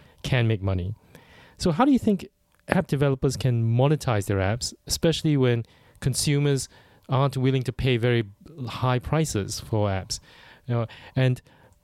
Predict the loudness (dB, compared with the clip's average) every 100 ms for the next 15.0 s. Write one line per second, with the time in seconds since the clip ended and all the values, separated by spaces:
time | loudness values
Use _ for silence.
0 | -2 0 2 4 2 2 2 2 -2 -12
1 | -8 0 2 2 2 0 0 0 -2 0
2 | 0 2 2 2 2 0 0 0 0 0
3 | -2 -4 -4 2 4 4 4 2 2 2
4 | 2 0 -6 -18 -20 _ -4 -4 -2 -2
5 | -2 0 -2 0 4 4 4 2 -2 -6
6 | -14 -8 -2 0 2 2 0 -2 -2 0
7 | 0 0 -4 -20 -20 -6 0 0 0 -6
8 | -2 -2 0 0 0 -2 0 0 2 0
9 | 0 -2 0 0 0 0 0 -2 -2 -8
10 | -20 -20 -14 -4 -2 0 -2 -2 -2 -2
11 | 0 0 0 0 0 -2 -8 -20 -20 _
12 | -4 0 2 2 2 2 0 0 0 0
13 | 0 2 0 -4 -12 -20 -8 -2 -2 -4
14 | -12 _ _ _ -6 -6 -4 -2 0 -2